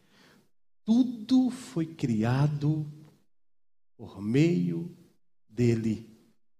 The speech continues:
e para ele. Porque antes que houvesse dia, ele diz, "Eu sou." João diz, "O princ-, no princípio era o Verbo,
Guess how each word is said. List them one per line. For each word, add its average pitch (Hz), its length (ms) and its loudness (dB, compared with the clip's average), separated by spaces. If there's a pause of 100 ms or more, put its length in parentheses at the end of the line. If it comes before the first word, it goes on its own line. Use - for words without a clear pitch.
(520)
e 113 80 -14
para 92 360 -8
ele. 85 400 -10 (1500)
Porque 120 300 -2
antes 156 1000 4
que - 180 -8
houvesse 131 760 0
dia, 104 640 -4 (1160)
ele 107 200 -4
diz, 101 340 -8
"Eu 113 200 -6
sou." 76 440 -12 (2250)
João 170 380 4
diz, 180 460 2 (160)
"O 196 140 6
princ-, - 680 4
no 202 120 4
princípio 202 920 0
era 151 140 0
o 131 40 2
Verbo, 113 640 0